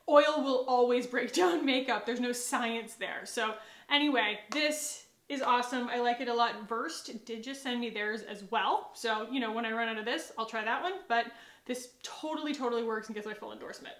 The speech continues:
The other half of my double cleanse, if you're unfamiliar with the double cleanse, it's basically like, let's mobilize all the stuff that you've been wearing all over your face all day and let's get it off of there.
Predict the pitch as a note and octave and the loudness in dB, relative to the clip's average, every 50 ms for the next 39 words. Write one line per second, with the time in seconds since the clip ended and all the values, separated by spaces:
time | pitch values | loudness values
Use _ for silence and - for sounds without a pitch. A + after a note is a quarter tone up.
0 | - - D#4 - D#4 D#4+ F4 F4+ E4+ D#4 D#4+ E4+ E4+ D#4 D#4 D#4 D4+ A#3+ C#4 C4 | -8 -4 0 2 2 4 4 6 8 8 8 8 6 2 0 0 0 2 2 2
1 | B3+ B3+ B3+ B3+ - C#4 C#4 D4 D4 D4+ C4 C4+ C4 B3 B3 B3 B3 B3+ A#3+ B3 | 2 0 -2 -2 -2 -2 -2 0 -2 -2 -4 -4 -2 0 0 0 0 0 0 0
2 | B3 B3 B3 B3 A#3+ - A#3+ A3+ A3 A3+ A3+ - A#3 A3+ A#3 G#3+ G#3+ - - A#3 | 0 0 -2 -2 -4 -2 -2 -2 -4 -4 -4 -4 -4 -4 -4 -6 -8 -6 -4 -4
3 | A3+ A3+ - A#3+ - B3 A#3 A3+ A#3 A3+ A3+ - - - - - - _ A#3 A#3 | -4 -4 -4 -8 -6 -4 -2 0 0 -2 -2 -6 -12 -18 -20 -20 -16 _ -2 0
4 | A#3+ A#3+ A#3+ B3 B3 B3+ B3+ B3+ B3 B3 B3 - - - - A3+ A#3+ B3+ C#4+ C4+ | 2 2 4 6 6 6 6 6 4 2 -2 -8 -12 -8 -6 0 2 2 2 4
5 | C#4+ D4 D4 D#4 E4+ F#4 F#4 F4+ F4 - - C4+ D4 D4 D4+ D#4 D#4+ D#4+ D#4 D#4 | 4 6 6 6 6 4 2 0 -2 -2 4 6 8 8 8 6 4 2 0 -2
6 | C#4+ E4+ E4+ E4 E4+ E4 - - F#4 G4 G4+ G4+ - F#4+ F#4+ F#4+ G4 G4 F#4+ G4 | -2 0 0 0 0 0 0 2 2 2 2 2 0 0 2 2 2 0 0 0
7 | G4 G4 G4 G4 G4+ G4 G4 G4 G4 G4 G4 G4+ G4 F#4+ G4 G4+ G4 G4 G4+ G#4+ | 0 0 0 -2 -2 -2 -2 -2 -4 -4 -4 -4 -4 -4 -4 -6 -6 -4 -4 -4
8 | A4+ A#4+ B4 - - - - - - - _ _ - D4 D4+ D4+ D4 D4 - D#4 | -4 -4 -8 -14 -20 -20 -20 -20 -20 -20 _ _ -2 0 0 0 0 -2 -2 -4
9 | C#4 A3+ C4 C4 C4+ - E4+ - F4+ F#4+ G4+ G4+ | -2 0 2 2 2 2 0 -2 -2 0 0 -2